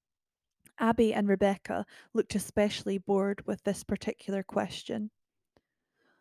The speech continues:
Lucille heard the discussion and pinged her hot cigarette into the cold grass and joined us.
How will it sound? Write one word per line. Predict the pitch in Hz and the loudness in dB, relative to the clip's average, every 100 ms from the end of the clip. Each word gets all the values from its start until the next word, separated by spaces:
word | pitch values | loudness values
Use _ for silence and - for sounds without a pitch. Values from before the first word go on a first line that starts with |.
| _ _ - | _ _ 2
Lucille | 220 - 262 220 190 | 2 4 6 6 6
heard | 180 208 202 | 4 2 4
the | |
discussion | 196 185 - 202 - 180 | 0 0 0 0 2 0
and | 185 196 | 0 -4
pinged | - 214 214 202 | -2 0 0 0
her | 196 | -2
hot | 190 208 - | 2 2 2
cigarette | - 202 185 190 - | -4 -2 0 0 -2
into | 208 - | -4 -2
the | 202 | -6
cold | - 208 196 - | -4 -2 -2 0
grass | 190 190 185 - | 0 0 -4 -8
and | 208 185 | -6 0
joined | 190 185 190 | 0 0 -4
us. | 190 - - | -6 -10 -20